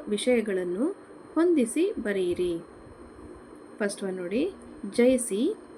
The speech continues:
ಸರಿಯಾದ ಉತ್ತರ ಪದ್ಮಾವತ್. ಜೈಸಿ, ಪದ್ಮಾವತ್. ದೌಲತಾಬಾದ್, ದೇವಗಿರಿ.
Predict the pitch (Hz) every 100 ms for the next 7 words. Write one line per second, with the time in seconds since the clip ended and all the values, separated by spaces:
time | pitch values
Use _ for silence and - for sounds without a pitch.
0 | - - 233 220 220 214 208 190 - 196
1 | 320 403 - - - 220 208 208 185 175
2 | 175 170 - - - - - - - -
3 | - 190 185 - 247 339 427 - - -
4 | - 277 262 214 185 180 180 170 - -
5 | - - - - - - - - - 208
6 | 226 240 269 311 302 269 208 180 202 294
7 | - - - - - 202 269 302 285 202
8 | 180 180 170